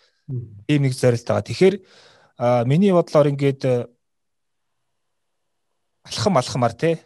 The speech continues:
Speaker 2: баг багаар. Одоо мэдээж англи хэлийг бол нэг сарын дотор сурна ч гэдэг юм уу. Богино хугацаанд бол би бүтэх
Speaker 1: Мгм.
Speaker 2: ажил биш, те. А, гол нь тэр зорилтод хүрэх алхмуудыг ерөөсөө ингээд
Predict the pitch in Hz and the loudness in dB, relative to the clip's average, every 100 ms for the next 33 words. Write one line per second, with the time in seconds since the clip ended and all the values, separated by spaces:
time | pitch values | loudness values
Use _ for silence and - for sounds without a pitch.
0 | _ _ - 127 123 120 113 107 - _ | _ _ -4 -2 0 2 2 0 -4 _
1 | _ _ _ 123 131 131 143 127 139 139 | _ _ _ -6 -4 -4 -4 -2 0 -2
2 | 127 131 123 117 120 - - - 131 131 | -2 -2 -2 -4 -6 -8 -16 -12 -6 -4
3 | 127 113 123 - 117 113 - 113 - 117 | -4 -8 -12 -8 -8 -6 -8 -10 -6 -6
4 | 113 110 - _ _ 120 139 127 - 117 | -6 -8 -12 _ _ -2 -2 -4 -4 -6
5 | 113 110 - - _ _ - 120 127 - | -4 -6 -10 -20 _ _ -16 -14 -12 -8
6 | 127 120 - 123 151 - - 104 - - | -4 -4 -4 -8 -8 -8 -8 -10 -12 -20
7 | _ 117 - 131 170 151 175 175 143 143 | _ -6 0 0 0 0 0 2 0 0
8 | - 185 156 139 120 - - 160 156 131 | -4 -6 -6 -6 -8 -10 -6 -4 -4 -4
9 | 127 123 123 117 120 113 | -4 -6 -4 -4 -4 -8